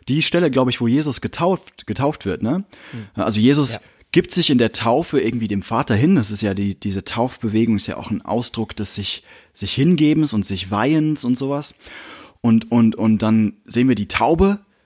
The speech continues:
Speaker 1: der Heilige Geist in Form von einer Taube kommt dann irgendwie vom Himmel und setzt sich auf ihm nieder.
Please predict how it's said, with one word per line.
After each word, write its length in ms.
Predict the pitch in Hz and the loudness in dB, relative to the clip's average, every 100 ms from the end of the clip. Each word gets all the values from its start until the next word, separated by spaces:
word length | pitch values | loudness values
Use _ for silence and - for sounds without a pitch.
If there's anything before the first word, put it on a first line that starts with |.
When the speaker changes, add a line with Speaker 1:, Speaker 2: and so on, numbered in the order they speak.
| _ _ - | _ _ -8
Speaker 1:
der 120 | 95 | -2
Heilige 280 | 113 113 101 | 0 2 0
Geist 400 | 104 143 147 87 | 0 0 -2 -2
in 100 | 101 | -2
Form 220 | 127 123 | 0 0
von 140 | 107 | 2
einer 80 | 98 | -2
Taube 340 | - 139 160 131 | -2 -6 -6 -6
kommt 280 | - 123 117 | -2 -2 0
dann 100 | 104 | 0
irgendwie 320 | 104 107 101 | 0 0 -2
vom 200 | - 98 | -2 0
Himmel 300 | 135 160 143 | 2 2 0
und 140 | 95 | 0
setzt 220 | 104 - | -4 -6
sich 140 | 107 - | -8 -6
auf 160 | 92 104 | -6 -4
ihm 120 | 98 | -2
nieder. 380 | 113 170 170 | 0 -2 -4